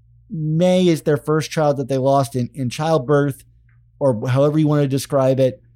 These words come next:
So I'm, I'm not really sure how, how you would categorize that. So anyway, he needed their, their, their marriage, which I think the intent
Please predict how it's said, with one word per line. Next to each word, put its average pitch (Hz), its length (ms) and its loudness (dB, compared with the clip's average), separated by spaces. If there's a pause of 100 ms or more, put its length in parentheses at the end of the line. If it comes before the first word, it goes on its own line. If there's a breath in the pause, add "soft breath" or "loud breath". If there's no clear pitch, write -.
(160)
So 135 480 2
I'm, 147 260 -4
I'm 147 180 -2
not 165 240 -2
really 151 200 2
sure 139 380 2
how, 131 220 0 (140)
how 127 80 -4
you 131 140 0
would 120 160 -6
categorize 123 600 -4
that. 117 200 -6
So 127 320 0 (240 soft breath)
anyway, 185 380 4
he 160 160 2
needed 170 280 0
their, 147 280 0
their, 143 340 -2
their 135 420 0 (140)
marriage, 131 760 -2 (360)
which 165 340 0
I 165 160 0
think 202 500 -4
the 190 140 0
intent 190 520 -2